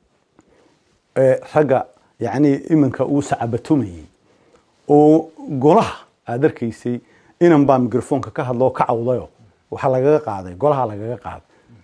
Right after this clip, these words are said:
<coughs> raggii kaadirka ahaa ee aan kaga imi, rag ka mid ah ayaa markay shir ka soo baxeen, ku qabtay shir oo kaga hadlay, yacni, inay ka baxeen. Qaar badan oo kale oo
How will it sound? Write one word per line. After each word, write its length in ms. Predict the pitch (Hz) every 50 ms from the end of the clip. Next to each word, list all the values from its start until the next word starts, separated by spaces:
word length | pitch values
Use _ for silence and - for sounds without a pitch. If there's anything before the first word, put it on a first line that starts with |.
| _ _ _ - - - _ - _ _ _ - _ _ _
<coughs> 500 | - - - - 740 - - - 208 185
raggii 260 | 156 160 160 147 156 143
kaadirka 500 | - - 147 160 165 147 135 - - 107
ahaa 300 | 110 110 120 127 135 131
ee 120 | 120 117 113
aan 220 | 117 120 117 117 113 _
kaga 240 | - - 139 131 175
imi, 240 | 131 120 117 107 101 _ _ _ 127 _ _ _ -
rag 100 | 175 170
ka 100 | - -
mid 180 | 175 160 131 101
ah 60 | - _ _ _ _ _ _
ayaa 100 | - 127
markay 200 | 135 143 143 135
shir 140 | 120 - 165 -
ka 100 | - 139
soo 160 | - 143 135
baxeen, 240 | 117 - - 113 98 _ _ _ _ _ _ _ _ _ _ _ _
ku 120 | _ - 151
qabtay 340 | - 127 120 - - 135 127
shir 220 | - - 120 110 - _ _ _ _ _ _ _ _ _ _ _ _ _ _ _ _ _ _ _ _ _
oo 80 | - 139
kaga 220 | 135 - 143 143 165
hadlay, 420 | 117 135 127 127 135 139 139 135 139 _ _ _ _ _ _ _ _
yacni, 300 | - 110 - 131 143 143
inay 120 | 143 139 135
ka 120 | - -
baxeen. 300 | 143 117 - - 113 - - _ _ _ _ _ _ _ _ _ _ _ _ _ _ _ _ _ _ _ _ _ _ _ _ _ _ _ _ _ _ _ _
Qaar 220 | - 165 156 147
badan 260 | 131 143 143 147 143
oo 120 | 143 139 139
kale 200 | 139 - 135 135
oo 300 | 135 135 131 131 127 127